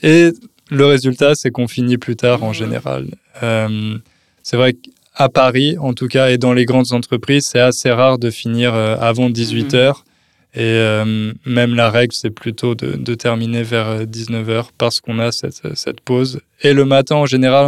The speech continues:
Speaker 1: on, on arrive entre neuf et, neuf et dix
Speaker 2: Mhm.
Speaker 1: heures. Donc, j'ai l'impression que c'est, c'est un peu la même chose en Pologne, non ?
Speaker 2: En Pologne, je dirais que c'est plutôt à partir de huit heures, même sept heures et demie pour certaines
Speaker 1: Hmm.
Speaker 2: entreprises.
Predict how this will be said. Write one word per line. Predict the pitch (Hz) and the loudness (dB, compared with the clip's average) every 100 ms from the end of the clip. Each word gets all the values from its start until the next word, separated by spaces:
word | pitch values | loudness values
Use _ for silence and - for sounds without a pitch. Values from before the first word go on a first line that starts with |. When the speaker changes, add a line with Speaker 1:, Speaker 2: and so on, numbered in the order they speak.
| 139 | 2
Speaker 1:
on, | 127 127 | -4 -4
on | 123 | 0
arrive | 123 127 123 | 2 2 0
entre | 120 - 117 | -2 -4 -2
neuf | 120 127 | 0 2
et, | 127 120 - | 2 -2 -2
neuf | 135 135 - | -2 0 2
et | 131 | 0
dix | 120 120 | 0 0
Speaker 2:
Mhm. | 135 | 4
Speaker 1:
heures. | 170 - _ _ _ _ _ _ | 4 2 _ _ _ _ _ _
Donc, | - | -4
j'ai | 120 | 0
l'impression | 127 120 123 143 | 2 2 0 -2
que | 139 | 0
c'est, | 135 - | -2 0
c'est | - | 0
un | 120 | 2
peu | 135 | 2
la | 131 | 2
même | 127 127 | 2 0
chose | - 143 | -2 0
en | 135 | 0
Pologne, | 123 127 127 156 | -2 0 2 2
non ? | 156 143 175 _ - - _ _ - | 0 -4 -8 _ -20 -20 _ _ -6
Speaker 2:
En | 175 | -6
Pologne, | 170 165 175 262 | -4 0 2 0
je | 208 | -2
dirais | - - 180 214 | -10 -10 -2 -2
que | 220 | -2
c'est | - - | -10 -12
plutôt | - 175 | -8 0
à | 185 | 0
partir | 185 - 202 | 0 -6 -8
de | 165 | -8
huit | 170 185 196 | -10 -2 2
heures, | 196 208 - _ _ _ | 4 2 -8 _ _ _
même | 160 170 175 | -2 -2 0
sept | - 190 196 | -2 -2 2
heures | 190 | 0
et | 185 | 0
demie | 190 214 | -2 -4
pour | 208 185 | -4 -6
certaines | 127 127 127 | -2 2 2
Speaker 1:
Hmm. | |
Speaker 2:
entreprises. | 117 117 107 - 202 202 | 0 -2 -6 -8 -8 -6